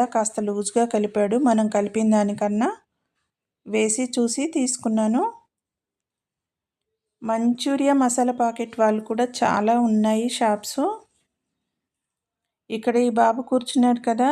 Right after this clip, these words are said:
వీడియో తీస్తుంటే, "YouTube ఛానల్?" అని అడిగి, "ఛానల్ పేరేంటి,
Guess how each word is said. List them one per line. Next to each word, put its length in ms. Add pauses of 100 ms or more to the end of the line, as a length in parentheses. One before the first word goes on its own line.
వీడియో 320
తీస్తుంటే, 640
"YouTube 480
ఛానల్?" 440
అని 300
అడిగి, 380 (640)
"ఛానల్ 400
పేరేంటి, 560